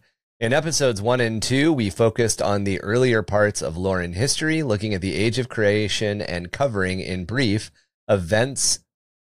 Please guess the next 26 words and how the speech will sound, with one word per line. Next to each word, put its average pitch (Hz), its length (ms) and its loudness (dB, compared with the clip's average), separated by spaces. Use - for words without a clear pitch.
between 110 640 0
the 92 200 2
fifth - 500 -2
and 101 220 -2
second 156 520 0
millennium 104 600 0
before 123 640 0
the 117 220 -2
establishment 98 760 -2
of 90 120 -8
the 90 120 -2
imperial 78 480 -6
calendar. 98 600 -2
History 156 500 2
which 135 220 2
focuses 104 600 2
mostly 101 720 2
on 95 200 0
the 104 120 2
events 90 680 0
being 107 240 2
portrayed 90 400 0
by 85 140 2
the 82 120 -2
elder 69 240 -2
races. - 580 0